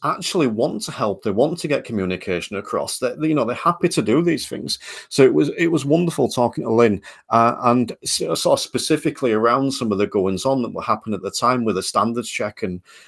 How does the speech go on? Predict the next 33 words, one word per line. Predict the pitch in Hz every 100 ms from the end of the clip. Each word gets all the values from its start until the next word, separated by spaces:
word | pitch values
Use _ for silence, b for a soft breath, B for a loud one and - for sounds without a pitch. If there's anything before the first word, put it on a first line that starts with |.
| b _
and | 107 101 98
the | 104
A | 107
D | 101
I | 98 107
N |
J | 98 101
C's | - 117 135 117
role | 113 92
and | 92 107
nasp's | 131 - - -
role | 113 98 92
and | 98
that | 110 -
kind | 147 -
of | -
stuff. | - - - B B B _
Uh, | 107 107 104 131 -
so | - 127
that | 131 151
was | 139 - - _ _ -
really | 127 131 120
interesting, | 127 143 117 - 95 92
and | 107 113 107 -
I'm | 117
very | 104 131 135
much | 143 -
looking | 127 -
forward | 110 - 113 107
to | 113
having | 110 107
Lynn | 104 92
back | 92 147 - -